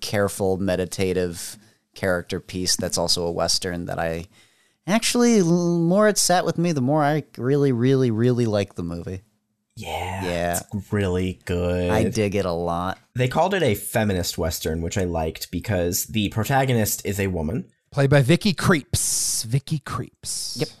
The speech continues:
Speaker 2: And, and she does not go out and do Wild West shootouts. She does not go ride her horse and go lasso in animals and shit.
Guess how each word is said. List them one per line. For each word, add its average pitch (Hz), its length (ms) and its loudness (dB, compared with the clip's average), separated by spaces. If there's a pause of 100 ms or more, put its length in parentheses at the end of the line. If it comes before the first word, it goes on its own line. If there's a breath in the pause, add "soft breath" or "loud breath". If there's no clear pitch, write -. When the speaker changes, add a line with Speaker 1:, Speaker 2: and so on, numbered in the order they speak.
(100)
Speaker 2:
And, 104 200 0
and 101 200 0
she 113 160 0
does 101 160 0
not 110 240 2
go 107 160 4
out 104 220 4
and 98 180 0
do 92 340 0
Wild 92 420 0
West 90 220 -2
shootouts. 92 600 0
She - 100 -4
does 82 160 -6
not 95 240 -2
go 92 260 0
ride 92 340 0
her 95 100 0
horse 101 380 -2
and 98 100 0
go 95 120 0
lasso 101 520 2
in 95 180 0
animals 95 480 -2
and 90 100 -4
shit. - 360 -4